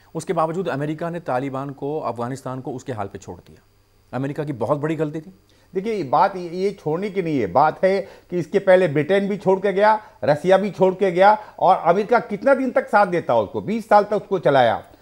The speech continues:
Speaker 2: अब जिसकी जो हरकत है वो कभी बदल नहीं सकती है।
Speaker 1: पचास हजार,
Speaker 2: इसलिए छोड़ दिया।
Speaker 1: सत्तर हजार आदमी जो है पूरे देश को कैप्चर कर लेते
Speaker 2: हाँ,
Speaker 1: हैं।
Speaker 2: तो?
Speaker 1: लोग कब तक झेलेंगे? पड़ोसी मुल्क कब तक झेलेंगे?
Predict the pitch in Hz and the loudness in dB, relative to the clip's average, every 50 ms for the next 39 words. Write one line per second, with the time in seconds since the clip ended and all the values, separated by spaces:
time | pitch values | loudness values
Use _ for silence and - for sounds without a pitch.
0 | - - - - 160 156 220 233 - - 240 202 202 233 196 156 - 170 170 262 | -14 -2 0 0 2 2 0 -4 -4 -4 -4 2 4 4 6 6 4 4 4 4
1 | 269 262 214 240 240 202 - - - - _ - 175 208 208 208 202 202 196 175 | 2 4 4 4 4 4 2 -2 -8 -20 _ -2 0 0 4 4 4 4 4 4
2 | 180 175 214 240 247 247 214 202 220 - - 233 220 202 196 165 - - 139 151 | 4 6 6 6 4 4 2 2 0 0 -2 -2 -2 0 0 0 0 0 0 0
3 | 160 - - 123 131 - 156 170 - - 208 226 247 220 208 175 165 147 143 156 | 2 0 2 4 6 6 6 6 6 6 6 6 6 6 4 4 4 6 6 6
4 | 160 170 143 139 139 143 143 151 170 156 147 139 131 147 160 - 147 151 160 139 | 4 6 4 4 2 2 0 -2 -4 -4 -2 -2 0 -2 -2 -2 -2 -4 -2 0
5 | 131 143 147 - 160 127 - 127 - - 156 143 - 135 123 131 135 135 135 196 | 0 -2 -2 -4 -4 -4 -4 -4 -2 -4 -4 -4 -4 -4 -4 -4 -2 0 0 0
6 | 120 120 127 156 190 196 - - - 247 - 131 156 185 180 185 170 160 156 - | 0 0 -2 -4 -4 -6 -6 -4 -4 -2 0 0 0 0 2 0 0 0 0 -2
7 | 185 160 143 - 147 147 156 156 156 175 202 202 - 151 151 143 - 170 156 165 | -4 -4 -4 -4 -2 -2 -2 -2 -2 -2 -2 0 0 0 -2 -2 -2 -4 -4 -4
8 | 170 156 156 147 - 170 160 135 127 135 147 151 160 156 165 190 220 247 | -4 -4 -4 -4 -2 -4 -4 -4 -4 -4 -4 -4 -4 -4 -2 -4 -4 -4